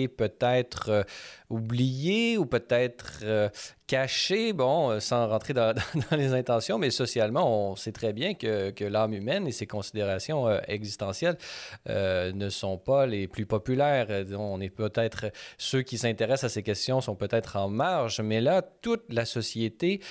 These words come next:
euh, devait, était devant, euh, ces, ces grandes, ces grandes questions. Euh, est-ce que c'est dû à, peut-être à, à, à cela que vous, euh, que votre titre,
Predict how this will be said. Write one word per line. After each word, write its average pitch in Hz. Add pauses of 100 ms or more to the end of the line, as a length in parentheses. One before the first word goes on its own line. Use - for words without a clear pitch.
(240)
euh, 110
devait, 120
était 123
devant, 131
euh, 117
ces, 110
ces 107
grandes, 113
ces 107
grandes 117
questions. 139 (400)
Euh, 104
est-ce 107
que 127
c'est 123
dû 123
à, 127
peut-être 143
à, 107
à, 101
à 107
cela 135
que -
vous, 123
euh, 117
que 120
votre 123
titre, -